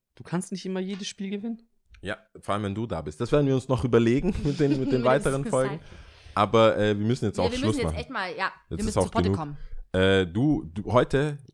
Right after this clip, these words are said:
Speaker 2: ist, ist, hast nur du die Top drei, weil du, nur du aus eigener Erfahrung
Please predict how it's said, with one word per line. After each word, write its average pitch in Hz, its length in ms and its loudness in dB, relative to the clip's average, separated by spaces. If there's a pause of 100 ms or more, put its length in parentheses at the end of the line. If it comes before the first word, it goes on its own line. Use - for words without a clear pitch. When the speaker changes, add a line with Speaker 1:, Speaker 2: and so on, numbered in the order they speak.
(120)
Speaker 2:
ist, 95 340 -8
ist, - 240 -12
hast 107 200 -2
nur 131 260 8
du 131 200 4
die 92 140 -10
Top - 240 -6
drei, 69 280 -10 (140)
weil 82 160 -2
du, 101 260 -4
nur 104 220 2
du 131 360 2
aus 101 360 -2
eigener 104 300 -2
Erfahrung 92 720 -6